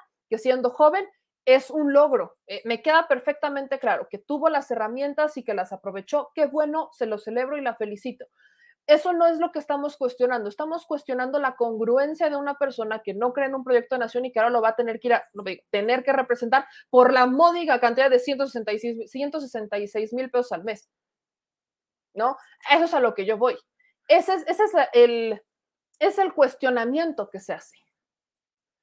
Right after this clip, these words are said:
¿Con qué cara vas a ir a, vas a ir a representar un proyecto que no crees? Que no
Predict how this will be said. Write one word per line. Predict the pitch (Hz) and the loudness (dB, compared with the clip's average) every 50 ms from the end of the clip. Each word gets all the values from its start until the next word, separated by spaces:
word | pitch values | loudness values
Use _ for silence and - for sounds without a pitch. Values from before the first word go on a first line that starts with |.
| _ _ _ _ _ _ | _ _ _ _ _ _
¿Con | - 285 285 294 285 | 4 6 6 6 4
qué | 269 392 403 403 | 2 0 -2 4
cara | - 381 330 294 277 269 | 4 6 8 8 6 6
vas | 277 277 277 - | 6 2 0 0
a | 311 | -2
ir | 294 | -2
a, | 277 269 - | -2 -2 0
vas | 240 277 277 277 - | 2 2 2 2 2
a | 320 302 | 0 0
ir | 294 254 247 226 247 - _ _ _ _ _ _ _ _ _ _ _ - | 0 -2 -6 -8 -8 -12 _ _ _ _ _ _ _ _ _ _ _ 0
a | 226 220 220 240 254 - - _ _ - | 2 4 4 4 2 0 -6 _ _ -4
representar | 220 240 226 220 233 226 226 220 - 226 226 254 254 277 | -2 0 0 0 0 -2 -2 -2 -4 -2 -2 -2 -2 -2
un | 277 277 | -4 -4
proyecto | - 285 269 226 208 - - 247 247 - _ - | -4 -4 -2 -2 -4 -6 -8 -10 -10 -10 _ -4
que | 233 214 | -4 -4
no | 208 214 220 233 226 220 240 - _ _ _ _ _ _ _ _ _ _ _ | -4 -4 -4 -4 -6 -6 -8 -12 _ _ _ _ _ _ _ _ _ _ _
crees? | - 269 294 302 247 214 - - _ _ _ _ _ _ _ _ _ _ _ _ _ _ _ _ _ _ _ _ _ _ _ _ _ _ _ _ _ _ _ _ _ _ | 0 2 2 2 2 -2 -6 -14 _ _ _ _ _ _ _ _ _ _ _ _ _ _ _ _ _ _ _ _ _ _ _ _ _ _ _ _ _ _ _ _ _ _
Que | - 226 | -8 -6
no | 233 240 262 285 302 302 302 - | -4 -2 -2 -2 -2 -4 -6 -10